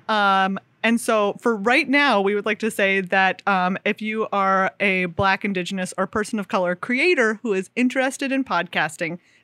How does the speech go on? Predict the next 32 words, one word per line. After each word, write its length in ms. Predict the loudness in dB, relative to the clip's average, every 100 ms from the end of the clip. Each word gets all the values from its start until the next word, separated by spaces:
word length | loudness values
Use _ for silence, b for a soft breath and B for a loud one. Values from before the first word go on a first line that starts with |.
| -4
it 160 | -2
does 220 | 2 2 2
not 160 | 2
have 120 | 2 0
to 40 |
be 100 | 0
about 240 | 2 0
magic. 440 | 2 2 2 0 0
It 80 | 0
can 160 | 0
be 160 | 2 0
literally 560 | -2 0 0 2 2 2
on 160 | 0 0
any 240 | 2 2
topic 380 | 2 0 0 -2
in 80 | -2
the 80 | -4
world, 540 | -2 -2 0 -4 -6 B B B _
um, 220 | 0 2 0
that 120 | 0
you 120 | 0
have 140 | -2 -6 _ -20 -6
been 160 | -4 -4
thinking 400 | -2 -2 0 0
about 260 | 2 0 0
or 100 | -2
wanting 400 | 0 0 -2 -6
to 320 | -4 -2 -4
start 260 | -2 0 0
a 40 |
podcast 560 | 0 -4 -4 -4 -6 -4
about, 320 | -2 0 0